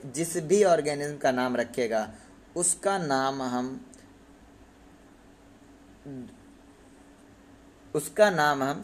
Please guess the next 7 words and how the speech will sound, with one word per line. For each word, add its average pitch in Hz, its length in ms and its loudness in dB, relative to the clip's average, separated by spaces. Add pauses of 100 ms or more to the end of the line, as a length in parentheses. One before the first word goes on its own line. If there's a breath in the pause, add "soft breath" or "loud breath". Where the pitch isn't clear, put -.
(120)
साइंटिफिक 175 520 2
नेम 143 220 0
में 131 300 -4
सबसे 147 540 0
लास्ट 117 360 2
में 110 140 -6
लिखेंगे। 127 460 -10